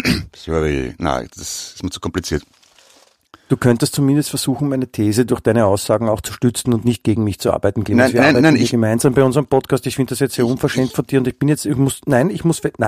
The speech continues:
Speaker 2: Ruhe, ich muss festhalten, ich bin jetzt ein bisschen sauer. So.
Speaker 1: Ich war
Speaker 2: Passt.
Speaker 1: sauer.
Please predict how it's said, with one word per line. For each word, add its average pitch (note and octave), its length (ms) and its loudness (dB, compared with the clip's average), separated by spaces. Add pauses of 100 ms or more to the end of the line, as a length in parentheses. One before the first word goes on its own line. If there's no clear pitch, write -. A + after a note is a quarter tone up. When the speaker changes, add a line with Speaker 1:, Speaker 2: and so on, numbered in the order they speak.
Speaker 2:
Ruhe, C#3+ 300 6 (360)
ich A2 140 -10
muss D3+ 200 0
festhalten, C3 460 0
ich - 140 -8
bin A#2+ 100 -4
jetzt A#2 120 -8
ein A#2 60 -6
bisschen G2+ 140 -8
sauer. E2+ 400 -4 (220)
So. G#2 280 0
Speaker 1:
Ich C3 220 4
war A#2 100 4
Speaker 2:
Passt. B2+ 160 4
Speaker 1:
sauer. G2+ 440 4